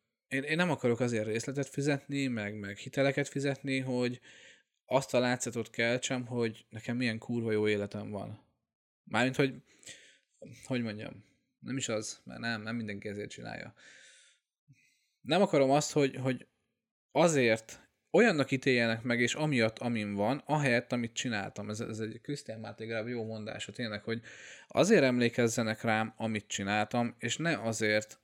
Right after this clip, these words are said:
amin van, vagy volt, vagy amit mutattam.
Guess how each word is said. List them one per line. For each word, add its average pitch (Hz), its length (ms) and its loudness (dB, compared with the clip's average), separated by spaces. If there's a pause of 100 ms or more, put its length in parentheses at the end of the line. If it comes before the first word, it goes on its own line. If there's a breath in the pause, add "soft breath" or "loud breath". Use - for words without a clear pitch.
amin 117 400 0
van, 110 460 0
vagy 120 280 0
volt, 101 460 0 (260)
vagy 110 180 0
amit 110 260 0
mutattam. 104 680 -2